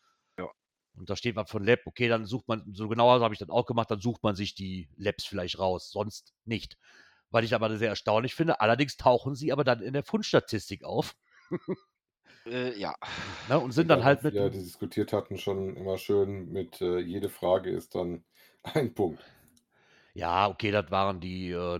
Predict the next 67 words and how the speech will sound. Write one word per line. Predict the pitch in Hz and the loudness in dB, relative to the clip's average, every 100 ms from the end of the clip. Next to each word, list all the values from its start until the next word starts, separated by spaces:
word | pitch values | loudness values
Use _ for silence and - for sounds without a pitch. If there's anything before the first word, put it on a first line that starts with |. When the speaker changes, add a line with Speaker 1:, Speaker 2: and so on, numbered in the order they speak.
| 87 - | -8 -18
Speaker 2:
vorher | - 92 85 82 | -10 -6 -4 -6
auch, | 62 80 - - - | -6 -8 -10 -16 -16
ne? | 85 | -8
Also, | 95 90 92 | -6 -6 -10
das, | 78 87 | -8 -10
Speaker 3:
Ja. | |
Speaker 2:
das | 80 90 - | -8 -10 -10
ist | 92 - | -16 -8
mir | 101 95 | -4 -2
relativ | 90 104 98 101 | 0 0 4 8
Speaker 3:
Ja, | 117 | 10
wobei, | 120 117 | 12 10
wie | |
Speaker 2:
egal, | 120 113 110 | 10 10 8
Speaker 3:
gesagt, | 98 95 | 4 -4
Speaker 2:
ähm. | 95 | -6
Speaker 3:
ähm, | 101 101 92 - _ - | -8 -10 -12 -18 _ -12
ich | - | 4
sehe | 120 | 6
es | 117 | 6
ja | 110 | 4
immer, | 107 | 4
meistens | 95 104 113 - | 2 0 -2 -4
sind | 104 | -2
das | 98 104 | -2 0
ja | 98 | -2
geschlossene | 90 - 101 113 90 | -2 -2 -2 -2 0
Sachen, | 107 107 | 0 -2
wo | 95 | -2
du | 95 | -2
dann | 95 | -2
bis | 90 - | -4 -10
zum | 87 | -2
Schluss, | 117 110 | 0 0
dann | 92 | -4
kommt | 90 | -6
zum | 90 87 | -6 -4
Schluss | 104 | -2
ja | 95 | 0
dann | 90 | -2
abgeschlossen | 101 - 107 - 104 - | -4 -6 -6 -2 -2 -2
und | 87 | -6
eigentlich | 85 98 95 92 | -6 -6 -2 -2
wäre | 90 | 0
das | 92 - | -2 -4
für | - 101 | -10 -8
mich | 92 | -2
der | 98 | -4
Punkt, | - 95 92 - _ _ _ - | -2 -4 -6 -12 _ _ _ -6
wo | 87 | -4
man | 90 | -2
den | 87 85 | -2 -4
kriegt. | - 85 _ _ - | -6 -8 _ _ -2
Ich | 95 | 6
sag | |
mal, | 127 110 | 8 8
was | 110 | 4
er | 117 113 | 4 4
in | 117 | 6
seinem | 113 | 2
Artikel | 104 117 - | 0 -2 -2
auch | 113 | -2
drin | 127 135 | -2 0
hat, | 135 135 | 0 0
was | 107 | -4
ich | - 101 | -4 -4
auch, | 98 120 | -2 -2